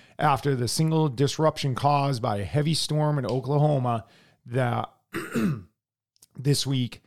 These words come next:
that left many stations without fuel, a scene that can be repeated in several other states that are prone to extreme weather events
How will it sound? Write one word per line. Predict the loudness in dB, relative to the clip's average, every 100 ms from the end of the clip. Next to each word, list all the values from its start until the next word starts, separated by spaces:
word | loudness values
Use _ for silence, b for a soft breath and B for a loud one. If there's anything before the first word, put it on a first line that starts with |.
| _ _ -2
that | -2 2
left | 0 0
many | 0 2
stations | 2 2 2 2 -2 0
without | 2 2
fuel, | 0 0 0 -2 -8 b b _
a | -4
scene | -2 0 0 0 0 -2 -6 _ _ _
that | 0 0 0
can | -2 0
be | 0 0
repeated | 0 -2 -2 0 2 2
in | 2
several | -2 0 2 4 4
other | 4 2
states | 0 -2 -2 -2 -4 -8 -10 _ _ _
that | 0 0 0
are | -4
prone | -4 -2 0 2
to | 0 -2
extreme | -6 -4 -2 0 0
weather | 2 2 2
events | 0 -2 -2 -6